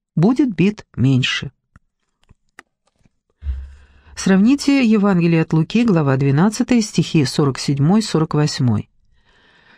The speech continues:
Я, заканчивая ответ на вопрос, скажу «Да, вы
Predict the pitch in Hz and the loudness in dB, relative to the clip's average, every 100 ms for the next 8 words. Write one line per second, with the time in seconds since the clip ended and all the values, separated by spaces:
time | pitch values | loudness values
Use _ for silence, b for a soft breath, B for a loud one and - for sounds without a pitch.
0 | b - 190 254 240 247 254 - 220 208 | b 0 2 2 2 2 0 2 2 2
1 | 196 214 220 190 196 202 202 - 202 180 | 0 0 0 0 0 0 -2 -2 -2 0
2 | 151 127 190 214 139 - - _ _ B | 0 0 2 0 -2 -6 -12 _ _ B
3 | B B - 143 214 247 | B B -2 2 4 2